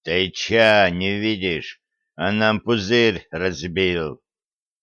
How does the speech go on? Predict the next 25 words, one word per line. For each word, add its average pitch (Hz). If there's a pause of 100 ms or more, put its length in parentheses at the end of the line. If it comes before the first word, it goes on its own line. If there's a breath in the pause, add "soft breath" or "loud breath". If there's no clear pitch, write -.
(680)
«Много 90
пить 101
вредно, 120
ребята. 139 (460)
Посему 175
поставьте 147
мальчика 123
на 117
место 113
и 107
скажите 143
ему 131
спасибо». 87 (1500)
«Вам 104
больше 123
всех 170 (100)
надо, 113 (340 soft breath)
жлобы», 120 (760)
поднялся 98
второй 101
из 90
заседавших 90
у 85
домика 87
типов, 110